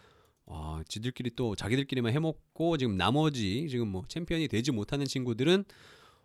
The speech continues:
어, 뭐 어떻게, 어떻게 된, 뭐 어떻게 된다는 거야?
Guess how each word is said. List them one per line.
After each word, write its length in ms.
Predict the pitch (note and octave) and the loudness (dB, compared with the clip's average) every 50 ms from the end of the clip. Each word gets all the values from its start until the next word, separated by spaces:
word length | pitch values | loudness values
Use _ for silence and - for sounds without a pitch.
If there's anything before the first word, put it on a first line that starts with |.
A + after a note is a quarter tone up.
| _ - | _ -12
어, 600 | - E2 D#2+ E2 E2 E2 E2 D#2+ D#2+ E2 D#2+ D#2+ | -10 -8 -6 -6 -6 -6 -6 -6 -8 -8 -8 -10
뭐 360 | F2 F2 E2+ D#2+ D#2 E2 - - | -8 -8 -8 -8 -8 -10 -12 -12
어떻게, 580 | - G2 G#2 - G#2 G2 F#2+ E2+ D2 - - - - _ | -10 -8 -6 -4 -2 -2 0 -2 -2 -4 -8 -14 -20 _
어떻게 320 | - F#2+ F#2+ - - G#2+ G#2 | -10 -8 -8 -4 -2 0 2
된, 280 | G2 F2+ F2+ F2+ - - - | 2 2 0 -2 -6 -10 -12
뭐 220 | F2+ F2+ F2 D#2+ - | -12 -10 -10 -8 -8
어떻게 240 | D#2+ - - A#2 A2+ | -8 -4 -2 0 0
된다는 360 | G#2 F#2+ F2+ E2+ E2 E2 D#2+ | 2 0 0 -2 -2 -4 -4
거야? 360 | E2 - G2 E2+ - C3 F#3 | -4 -2 -2 -2 -2 -4 -6